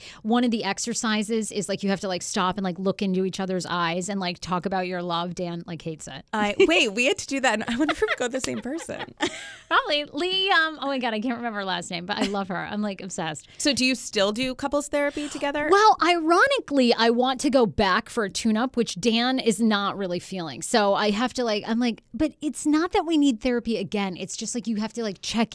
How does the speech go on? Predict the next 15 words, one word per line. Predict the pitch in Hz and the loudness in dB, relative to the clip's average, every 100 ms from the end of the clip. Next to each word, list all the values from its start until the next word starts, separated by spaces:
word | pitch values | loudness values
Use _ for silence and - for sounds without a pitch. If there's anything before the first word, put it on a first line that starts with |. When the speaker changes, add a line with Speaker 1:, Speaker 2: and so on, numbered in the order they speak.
| - | -4
Speaker 1:
in | 202 214 247 | 2 4 2
and, | 262 262 | 0 -2
like, | 214 - | -4 -6
keep | - 240 | -4 -2
Speaker 2:
It's | 233 | 2
a | |
Speaker 1:
the | 247 | 4
Speaker 2:
tune-up. | 233 202 | 6 6
Speaker 1:
emotions | 202 185 220 202 165 | 4 2 0 -2 0
going." | 202 190 131 160 | 0 0 -4 0
Speaker 2:
Yes. | 254 | 2
Speaker 1:
Yeah, | 208 180 | 4 2
the | 170 | 0
tune-up. | - 202 151 - | -4 -6 -6 -6
Speaker 2:
It's, | - | -4